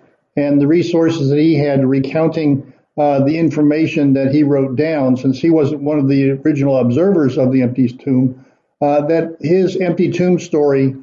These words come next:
was taking information from multiple sources and writing it down in a contemporaneous way, which is legitimate historical evidence of the accuracy. So can you tell us a little bit more about the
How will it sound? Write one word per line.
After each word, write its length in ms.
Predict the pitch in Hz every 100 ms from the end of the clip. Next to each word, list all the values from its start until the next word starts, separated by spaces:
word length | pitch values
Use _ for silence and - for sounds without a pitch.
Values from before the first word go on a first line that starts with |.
| - _ -
was 540 | 147 151 151 135 -
taking 300 | 170 170 170
information 640 | 165 147 156 151 147 156 139
from 240 | 147 143
multiple 360 | 147 139 147 131
sources 520 | 151 160 156 156 127
and 160 | 131
writing 240 | 139 147 143
it 100 | 139
down 260 | 139 143
in 120 | 139 135
a 60 |
contemporaneous 920 | 135 127 160 139 139 135 143 139 131
way, 400 | 147 156 135 127 - _ _
which 240 | 170 170 190
is 280 | 196 185
legitimate 600 | 170 165 135 165 170 160
historical 680 | 104 151 151 165 175 170 156
evidence 560 | 151 175 143 123 123 - - _ _
of 180 | 156 156
the 200 | 151 170
accuracy. 680 | 175 190 190 147 120 - 120
So 340 | 117 147 139 - _
can 120 | -
you 80 | 185
tell 200 | 202 214
us 60 | 202
a 40 |
little 180 | 185 190
bit 140 | 190
more 300 | 160 165 175
about 360 | 160 156 151 -
the 360 | 147 143 139